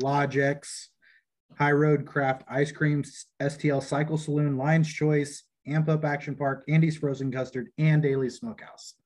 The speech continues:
We are full on sponsorship mode right now. Um, you know, thanks again, guys, for being on. This has been one of the more fun podcasts I've gotten to do this year. Um, and I kinda knew it was gonna be that when I,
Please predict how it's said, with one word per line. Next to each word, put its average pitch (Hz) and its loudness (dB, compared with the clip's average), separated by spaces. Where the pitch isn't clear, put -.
We 120 -2
are 107 -10
full 143 4
on 117 -4
sponsorship 104 -14
mode 101 -14
right - -16
now. - -18
Um, 120 -2
you 135 -2
know, 107 -8
thanks 143 -2
again, 135 -2
guys, 135 0
for 139 -2
being 131 -2
on. 131 -2
This 135 -2
has 127 -4
been 135 0
one 131 -2
of 127 -2
the 123 -2
more 123 -2
fun 127 -4
podcasts 123 -4
I've 123 -4
gotten 120 -6
to 117 -6
do 117 -2
this 113 -8
year. 117 -6
Um, 107 -8
and 113 -8
I 110 -8
kinda 117 -6
knew 117 -4
it - -6
was 110 -10
gonna 113 -4
be 113 -4
that 107 -8
when 110 -8
I, 104 -10